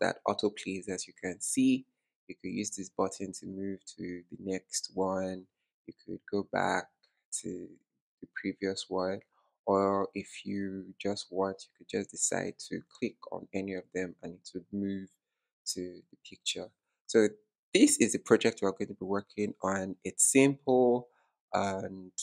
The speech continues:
I'm sure that if you're new to Vue, you'll be able to tie in a lot of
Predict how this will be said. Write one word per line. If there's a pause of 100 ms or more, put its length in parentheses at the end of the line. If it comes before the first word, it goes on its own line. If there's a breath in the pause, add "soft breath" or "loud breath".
(240)
I'm
sure
that (380)
if
you're
new
to
Vue, (140)
you'll
be
able
to (120)
tie
in
a
lot
of